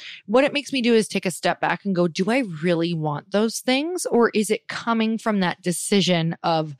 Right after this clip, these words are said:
I'm not enough. Will I not be relevant? Am I not smart enough? Are people gonna think I'm lazy? Are they gonna think I'm not working hard enough on this company unless I really appear to be, like, burning myself out?"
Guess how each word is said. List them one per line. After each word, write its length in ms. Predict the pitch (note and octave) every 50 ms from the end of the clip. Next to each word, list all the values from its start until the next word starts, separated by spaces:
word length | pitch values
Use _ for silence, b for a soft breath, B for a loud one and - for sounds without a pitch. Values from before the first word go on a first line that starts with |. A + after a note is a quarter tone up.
| B B B B B B B B B -
I'm 180 | - G#3 G#3 G#3
not 180 | G3+ G3 F#3+ F#3
enough. 340 | F#3 F3+ E3 D#3 - - - -
Will 320 | G3 F3+ F3 G3 G3 F#3+ F#3
I 100 | F3+ F3+
not 240 | F3+ F3 E3+ D#3+ -
be 120 | F3 E3
relevant? 540 | D#3+ D#3 D#3 D3 D#3 D#3 D3+ D3 D3 C#3 C#3 _ -
Am 240 | F3 F3 F#3 F#3 F#3+
I 140 | F3+ F3+
not 280 | F3+ F#3 E3+ E3+ - -
smart 460 | - - - - G3 F#3+ F3+ F3+ F3
enough? 380 | E3+ E3 D3+ - - - - - B B B B B B -
Are 120 | G3 F#3+
people 320 | - - E3 F3+ F3 F#3+ F#3
gonna 200 | F#3+ F#3+ F#3 F3+
think 220 | - G#3 F#3+ F#3
I'm 180 | G3 F#3+ G3+ G#3+
lazy? 600 | A3+ A#3 A#3 A#3+ A#3+ A3+ G3 F3 F#3 E3 E3+ E3+
Are 100 | F3 F#3
they 100 | F#3+ G3
gonna 200 | F#3+ G3+ G3+ G3
think 180 | - A3 G#3
I'm 100 | G#3+ G#3+
not 200 | G#3+ G#3+ F#3+ -
working 400 | G3 G3+ G#3+ A3+ - - G#3+ G#3+
hard 240 | F#3 F#3 G#3 G3+ G3
enough 280 | G3 G3 G3 F#3 F#3 -
on 140 | G3 F#3 F#3
this 160 | F#3 F3 -
company 540 | - - A#3 A3 G#3 - G#3+ F#3 F3 E3+ E3+
unless 360 | E3+ F3 F3 F3 F3 - -
I 240 | G#3 F#3+ F#3+ F#3+ - B B B B B B
really 640 | F#3+ G3 F#3+ F#3+ G#3 A#3+ A#3+ A#3+ A3+ B3 A#3+ A#3 A3+
appear 600 | - G#3+ F#3+ - - - A#3+ A#3+ A3 G#3 G3 G3 F#3+
to 160 | - - G#3
be, 240 | E3 G3+ G3 G3 F#3+
like, 220 | F#3+ F#3 F#3 D#3
burning 640 | E3+ D#3 - E3+ G#3 G#3 G#3 G#3 G#3 G#3 G#3 G#3 G3+
myself 500 | G3 F3+ F3+ F3 - - D#3+ E3 E3 - -
out?" 320 | - D#3+ D3+ D#3 - -